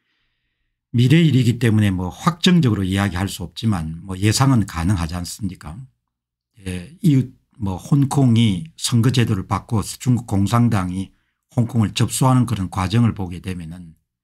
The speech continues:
현재 홍콩에서 일어나고 있는 일을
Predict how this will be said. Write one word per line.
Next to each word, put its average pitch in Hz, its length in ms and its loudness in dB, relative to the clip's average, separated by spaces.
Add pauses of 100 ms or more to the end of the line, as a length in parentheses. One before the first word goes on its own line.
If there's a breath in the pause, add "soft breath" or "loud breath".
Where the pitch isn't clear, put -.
(360)
현재 113 240 2
홍콩에서 113 1000 0 (540)
일어나고 101 460 2
있는 82 240 -8
일을 85 360 -10